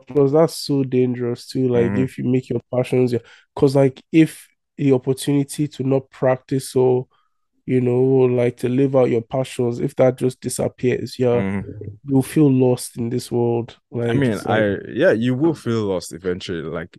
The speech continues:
Speaker 2: if, if, if it's not, but i-, it's, you will feel lost regardless if it doesn't work out. I won't say lost, you will grieve a bit.
Speaker 1: I feel like you feel lost. It's like,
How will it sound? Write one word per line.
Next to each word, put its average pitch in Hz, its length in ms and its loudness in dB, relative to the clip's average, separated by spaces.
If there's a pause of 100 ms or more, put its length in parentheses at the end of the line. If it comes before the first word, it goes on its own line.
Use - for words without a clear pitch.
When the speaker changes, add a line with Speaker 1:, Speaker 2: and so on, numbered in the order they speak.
Speaker 2:
if, 104 400 -8
if, 104 160 -8 (200)
if - 360 -8
it's - 360 -10
not, 87 300 -10
but 101 240 -4
i-, 92 40 -8
it's, - 640 -8
you 104 200 -6
will 131 120 0
feel 113 200 -2
lost 98 280 -4
regardless 85 500 -8
if - 180 -16
it 80 160 -14
doesn't 80 280 -8
work 90 300 -8
out. 95 240 -10 (800)
I 117 60 2
won't 170 140 2
say 165 100 4
lost, 117 340 -2
you 104 120 -6
will 101 180 -6
grieve 101 600 -6
a 87 80 -6
bit. 80 400 -8 (1200)
Speaker 1:
I 214 60 -4
feel 381 140 6
like - 160 4
you 139 80 2
feel 131 280 2
lost. 123 440 0
It's 147 200 -2
like, 151 360 4